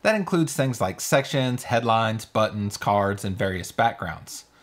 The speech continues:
Because this template uses global styles, it's extremely easy to retheme this site to match your brand and make site-wide adjustments.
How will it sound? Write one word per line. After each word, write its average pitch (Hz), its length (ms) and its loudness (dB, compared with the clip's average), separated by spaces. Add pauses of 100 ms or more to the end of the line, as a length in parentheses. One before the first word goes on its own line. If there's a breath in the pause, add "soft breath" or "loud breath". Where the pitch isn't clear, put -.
(420 loud breath)
Because 208 320 0
this 269 160 -4
template 175 360 0
uses 113 320 -2
global 98 300 -2
styles, 151 580 2
it's 135 160 -4
extremely 190 680 -2
easy 127 380 0
to 113 120 -2
retheme 165 500 -2
this 160 140 2
site 107 320 2
to - 80 -8
match 113 340 -2
your 165 120 0
brand 117 420 0
and 120 140 -2
make 104 180 -2
site-wide 98 500 0
adjustments. 113 680 -4